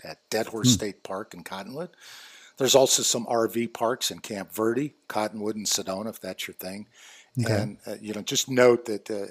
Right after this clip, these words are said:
Speaker 1: especially during the busy season, you know, in the spring and the fall, uh, many of these campgrounds and R V parks fill up, so reserve
Speaker 2: Mm-hmm.
Speaker 1: early. And then, uh,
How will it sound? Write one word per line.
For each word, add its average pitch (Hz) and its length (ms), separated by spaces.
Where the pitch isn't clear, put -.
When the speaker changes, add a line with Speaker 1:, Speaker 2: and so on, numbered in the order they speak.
Speaker 1:
especially 127 460
during 110 240
the 95 80
busy 107 360
season, 123 640
you 95 100
know, 92 180
in 95 100
the - 80
spring 104 440
and 95 80
the 92 40
fall, 98 460
uh, 101 160
many 101 300
of 92 60
these 98 180
campgrounds 101 720
and 95 100
R 95 160
V 95 140
parks 95 380
fill 90 280
up, 92 300
so - 300
reserve 92 440
Speaker 2:
Mm-hmm. 101 40
Speaker 1:
early. 98 360
And 151 160
then, 165 300
uh, 117 220